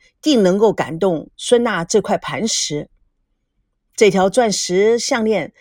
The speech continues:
是特别为你选的，希望你能够喜欢。孙娜展示自己脖子上那个刻着“二八四”的白金项链。抱歉，我已经有了。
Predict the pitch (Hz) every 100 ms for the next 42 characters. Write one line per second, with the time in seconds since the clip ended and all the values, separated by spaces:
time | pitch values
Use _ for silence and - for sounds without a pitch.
0 | - - 269 - 349 254 262 247 185 180
1 | 214 123 139 95 _ _ _ _ _ _
2 | _ - - 220 214 185 156 180 165 170
3 | 220 185 - 135 - 180 185 _ _ _
4 | _ _ _ _ _ - - 392 359 -
5 | 180 160 262 226 330 214 175 170 208 247
6 | 285 226 202 165 156 - _ _ - -
7 | 220 190 - 240 214 247 254 - 294 190
8 | 175 165 190 262 247 240 180 165 98 _
9 | _ _ _ _ - 247 196 - 233 170
10 | _ _ _ _ 254 320 240 160 277 294
11 | 196 151 131